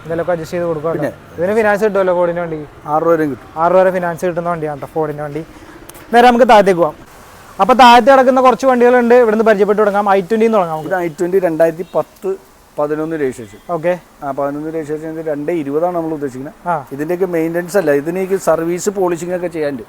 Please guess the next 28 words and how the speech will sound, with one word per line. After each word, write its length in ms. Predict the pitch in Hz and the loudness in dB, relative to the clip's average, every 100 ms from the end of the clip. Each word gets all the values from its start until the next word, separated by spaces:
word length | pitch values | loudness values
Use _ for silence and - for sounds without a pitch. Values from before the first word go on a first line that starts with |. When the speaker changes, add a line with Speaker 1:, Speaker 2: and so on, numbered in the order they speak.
| - | -2
Speaker 1:
ചെയ്യാനുണ്ടല്ലേ? 480 | 190 180 165 165 170 - - 139 | 2 2 0 0 0 -2 -8 -2
Speaker 2:
ഈ 40 | |
Speaker 1:
ഇപ്പോ 160 | 208 254 | 4 4
Speaker 2:
വണ്ടി 280 | 233 - - - - - - - - | 4 0 -16 -20 -20 -20 -20 -18 -10
ഇതെല്ലാം, 360 | 185 185 196 196 - - 190 | -6 -2 -2 -4 -12 -14 -8
ഏഹ്, 240 | 185 180 - - - | -6 -8 -10 -20 -14
സിംഗിൾ 220 | - 170 185 | -10 -4 -2
ഓണർ 120 | 185 196 | -2 -2
വണ്ടിയാണ്. 260 | 185 190 170 | -2 -4 -2
ഇതെല്ലാം 260 | 180 180 185 175 143 | -4 -4 -6 -8 -12
സിംഗിൾ 200 | 165 170 | -8 -6
ഓണർഷിപ്പിൽ 340 | 170 151 165 170 | -6 -8 -10 -8
നിൽക്കുന്ന 140 | 175 | -10
Speaker 1:
സിംഗിൾ 160 | 160 175 | -8 -4
Speaker 2:
വണ്ടിയാണ്. 180 | 185 190 | 2 2
Speaker 1:
ഓണർഷിപ്പിൽ 280 | 190 190 208 | 2 0 0
വന്ന 100 | 196 | 0
വണ്ടിയാണ്, 240 | 185 185 180 | 2 4 6
ആ, 40 | 180 | 6
വേവിയിലൊക്കെ 400 | 180 185 190 190 | 4 2 2 0
ഇട്ടിട്ടുള്ള 340 | 170 175 185 190 | -2 -2 -2 -2
അടിപൊളി 220 | 185 190 190 | -2 -2 0
Speaker 2:
ഇത് 40 | |
Speaker 1:
വണ്ടി 160 | 180 180 | 0 0
തന്നെയാണ്. 200 | 180 160 | 0 0
Speaker 2:
രണ്ടായിരത്തി 340 | 165 170 170 185 165 | 0 0 0 -2 -2
പതിനാല് 460 | 160 165 170 175 180 | -2 -2 -2 -2 -6
സ്വിഫ്റ്റ് 280 | 156 - 175 | -12 -6 -4